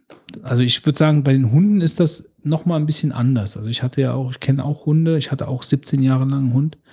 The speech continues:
da erzähl ich dann gleich noch zu. Ähm, Katzen sind ja mehr so, haben ja vollkommen ihr Eigenleben. Die,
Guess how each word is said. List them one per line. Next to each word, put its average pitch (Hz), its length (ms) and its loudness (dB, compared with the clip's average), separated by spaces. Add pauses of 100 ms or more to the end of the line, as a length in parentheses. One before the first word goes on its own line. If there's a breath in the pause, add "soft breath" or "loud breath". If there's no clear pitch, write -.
(420 loud breath)
da 113 140 -2
erzähl 117 240 -2
ich - 60 -4
dann 120 120 0
gleich 127 160 2
noch 151 160 0
zu. 156 280 -4 (440)
Ähm, 127 300 -4 (280)
Katzen - 320 -2
sind 160 140 4
ja 165 100 2
mehr 156 280 2
so, 147 320 0 (340 loud breath)
haben 139 160 0
ja 135 80 4
vollkommen 160 480 0
ihr - 220 -6
Eigenleben. 113 640 0
Die, 113 480 -6